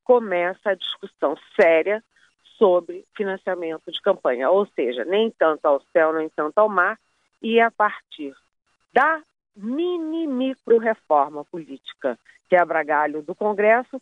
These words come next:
é que se vai começar a discutir de verdade a reforma política que o país precisa. E a gente vai ter que discutir muito isso, inclusive aqui na nossa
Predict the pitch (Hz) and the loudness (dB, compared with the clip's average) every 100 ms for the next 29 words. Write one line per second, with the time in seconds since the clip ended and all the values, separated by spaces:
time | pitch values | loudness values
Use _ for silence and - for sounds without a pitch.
0 | _ - 208 214 - - 269 220 220 208 | _ -2 0 0 -6 -6 -6 0 2 2
1 | 208 220 214 196 185 170 - - 208 - | 0 -8 -8 -4 -2 -2 -2 -12 -14 -10
2 | 294 294 254 277 294 226 220 226 208 226 | -12 -6 -4 2 2 4 2 2 -2 -16
3 | - _ _ _ _ _ - 202 208 - | -18 _ _ _ _ _ -2 -2 -2 -12
4 | 196 208 - 180 185 - 196 180 220 - | -12 -8 -2 -2 -4 -8 -10 -6 -8 -6
5 | - 208 220 - 196 165 175 - - _ | -8 -4 -4 0 0 0 -4 -10 -18 _
6 | _ - 196 - - 139 131 127 _ _ | _ -4 -4 -4 -4 -2 -2 -4 _ _
7 | - 214 208 190 196 196 190 208 202 - | -2 6 6 6 -4 -8 -2 -2 -2 -4
8 | 226 233 202 - - 185 220 208 311 - | -2 -2 -6 -14 -14 -10 -6 -2 -2 -2
9 | 226 214 226 240 - _ - 233 233 202 | -4 -4 -6 -10 -12 _ -2 0 0 -4
10 | 175 214 196 - 185 175 165 165 - | 0 0 0 0 -2 2 2 0 -6